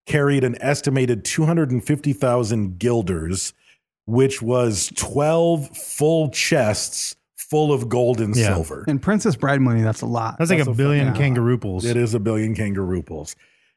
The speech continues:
Speaker 1: And the, again, the whole point was get this money there,
Speaker 2: Yeah.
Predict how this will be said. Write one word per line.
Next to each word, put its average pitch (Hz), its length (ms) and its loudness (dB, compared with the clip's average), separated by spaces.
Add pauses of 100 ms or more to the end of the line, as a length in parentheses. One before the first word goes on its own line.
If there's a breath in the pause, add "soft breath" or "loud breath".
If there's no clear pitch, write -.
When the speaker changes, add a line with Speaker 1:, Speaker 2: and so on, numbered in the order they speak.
Speaker 1:
And 123 200 0
the, 123 80 2
again, 143 340 2
the 123 80 0
whole 160 180 2
point 147 300 -2
was 131 300 0
get 127 240 0
this 151 180 0
money 139 300 2
there, 120 500 2
Speaker 2:
Yeah. 104 220 2